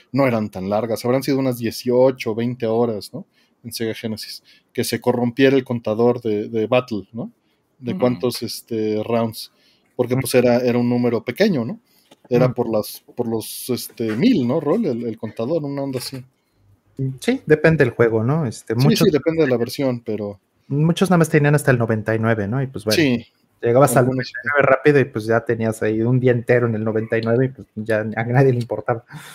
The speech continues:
Speaker 1: Exacto. El máximo fue de veinticuatro horas, dicen, me prestó el Sega C D <laughs> y estuvimos pegados.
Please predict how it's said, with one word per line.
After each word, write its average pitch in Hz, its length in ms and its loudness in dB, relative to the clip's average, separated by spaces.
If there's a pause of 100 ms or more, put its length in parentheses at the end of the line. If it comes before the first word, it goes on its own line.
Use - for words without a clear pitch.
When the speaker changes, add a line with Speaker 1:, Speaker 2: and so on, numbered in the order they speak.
(160)
Speaker 1:
Exacto. 120 540 -6 (1160)
El 117 160 -8
máximo 131 340 -2
fue 131 140 2
de 131 100 6
veinticuatro 120 680 0
horas, 143 180 2
dicen, 160 400 -4
me 139 100 -2
prestó 123 320 -4
el 135 60 -2
Sega 139 240 -4
C 120 160 -10
D 160 280 -2 (1300)
<laughs> 226 140 -4
y 165 80 -6
estuvimos 131 400 0
pegados. 139 500 2